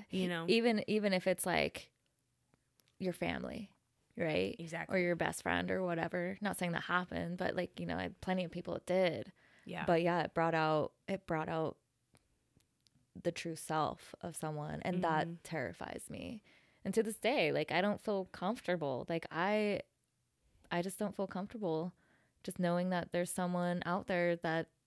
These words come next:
Speaker 2: does not like who I am just for loving s-, a certain person,
Speaker 1: Mm-hmm.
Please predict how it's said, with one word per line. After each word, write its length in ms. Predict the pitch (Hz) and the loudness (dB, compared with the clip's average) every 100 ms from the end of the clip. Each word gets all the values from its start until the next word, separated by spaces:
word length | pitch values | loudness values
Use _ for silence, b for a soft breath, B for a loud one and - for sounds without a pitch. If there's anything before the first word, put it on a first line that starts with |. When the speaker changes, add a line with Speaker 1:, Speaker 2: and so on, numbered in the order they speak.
| - | -20
Speaker 2:
does 320 | - 170 180 180 | -2 0 2 0
not 280 | 175 175 | -2 0
like 440 | 175 170 170 - - _ _ | 2 2 0 -4 -20 _ _
who 140 | - | 2
I 140 | 185 175 | 4 4
am 280 | 170 175 175 | 2 0 0
just 220 | 170 170 - | -2 -2 -8
for 580 | - - 175 165 165 165 - _ b b b b | -10 2 4 6 4 0 -4 _ b b b b
loving 300 | 180 165 170 | 4 4 4
s-, 220 | 165 - - _ _ _ _ _ _ | 0 -6 -10 _ _ _ _ _ _
a 60 | - | -2
certain 300 | - 120 160 | 0 -2 -2
person, 420 | - 170 - 214 _ - | -8 -10 -12 -14 _ -4
Speaker 1:
Mm-hmm. 500 | 208 190 185 180 | 0 0 0 -4